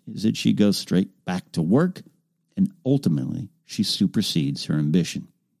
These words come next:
I was also thrilled about it as an actor,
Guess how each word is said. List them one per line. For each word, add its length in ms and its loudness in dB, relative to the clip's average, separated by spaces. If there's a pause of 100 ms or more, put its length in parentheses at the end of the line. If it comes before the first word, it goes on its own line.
(840)
I 60 2
was 120 2
also 240 4
thrilled 200 4
about 220 4
it 120 2
as 140 4
an 60 4
actor, 420 0